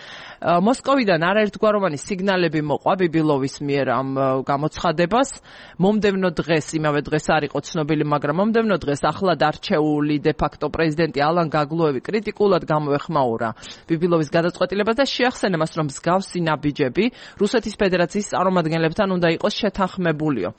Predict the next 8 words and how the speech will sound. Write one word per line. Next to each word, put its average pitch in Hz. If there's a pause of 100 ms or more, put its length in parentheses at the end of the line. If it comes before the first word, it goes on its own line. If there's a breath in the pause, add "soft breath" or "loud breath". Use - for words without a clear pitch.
(340 loud breath)
იმედი 247
მაქვს, 226
რომ 180
ეს 185
ასეა, 143
შეთანხმებულია, 160
სხვაგვარად 175
შეიძლება 165